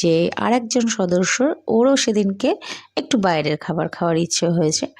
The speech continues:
তো ওকে দিয়ে তারপরে আমি চলে আসলাম আমার ঘরে, বসে পড়লাম খেতে। আর আমি খেতে বসেই, আহ, শুধু যে খাচ্ছিলাম সেটা নয়, খাচ্ছিলাম আর সেই সাথে, আহ, একটু টিভিও দেখছিলাম। তো থার্টি ফার্স্টের ইভিনিংটা আমি এইভাবেই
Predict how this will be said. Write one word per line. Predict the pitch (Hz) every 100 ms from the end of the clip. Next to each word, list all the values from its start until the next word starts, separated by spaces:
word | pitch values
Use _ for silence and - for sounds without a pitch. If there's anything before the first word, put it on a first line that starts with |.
| - - - _ -
তো | 226
ওকে | 226 220
দিয়ে | 202 254 403
তারপরে | 226 180 175 202
আমি | 262 165 180
চলে | 175 175 165
আসলাম | 165 - 185
আমার | 175 170 180
ঘরে, | 175 208 294 349
বসে | 180 - -
পড়লাম | - 175 214 359
খেতে। | 349 185 - - - _ _ - - - - - -
আর | 202 190 196
আমি | 226 233 254
খেতে | 240 233 233
বসেই, | 220 226 - 240 240 240 254 -
আহ, | 208 196 196
শুধু | - 220 226
যে | 247
খাচ্ছিলাম | - 190 - 220 220 254
সেটা | - 185 170 165
নয়, | 170 247 - - - - -
খাচ্ছিলাম | - 208 208 247 247 233
আর | 226 220
সেই | - 208 208
সাথে, | 196 - 180 - 226 254 -
আহ, | 180 175
একটু | 175 - 285
টিভিও | 285 180 165 151
দেখছিলাম। | 139 - - 151 175 - _ - - - - _
তো | 190 196 196
থার্টি | - 226 240
ফার্স্টের | 240 233 - 254 247
ইভিনিংটা | 226 202 220 220 220 220
আমি | 220 226 220
এইভাবেই | - 196 180 196 185 220 226